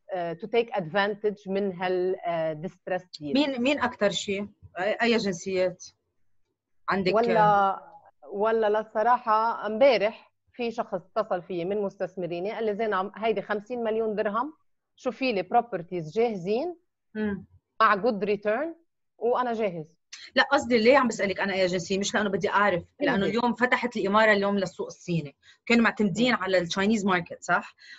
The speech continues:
Speaker 2: وبنفس الوقت دايفرجن من سعودي ماركت كمان اللي كان يجي يشتري هون السعوديين، كمان فتحت بلادهم. So
Speaker 1: صح.
Speaker 2: مين هن، مين هن التارجت اليوم؟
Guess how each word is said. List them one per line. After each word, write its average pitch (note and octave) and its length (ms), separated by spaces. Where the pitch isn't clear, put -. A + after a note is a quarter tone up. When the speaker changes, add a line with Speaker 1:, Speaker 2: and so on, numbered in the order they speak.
Speaker 2:
وبنفس B3+ 280
الوقت B3 480
دايفرجن G#3 760
من A#3+ 420
سعودي G#3 460
ماركت F#3+ 360
كمان E3+ 240
اللي E3+ 140
كان A3 220
يجي A3 320
يشتري G#3+ 300
هون F3 180
السعوديين، E3 640
كمان A#3+ 220
فتحت G#3+ 400
بلادهم. E3 380
So - 100
Speaker 1:
صح. G3+ 380
Speaker 2:
مين A#3 340
هن، B3+ 440
مين C4+ 200
هن B3+ 180
التارجت A#3+ 540
اليوم؟ G3 420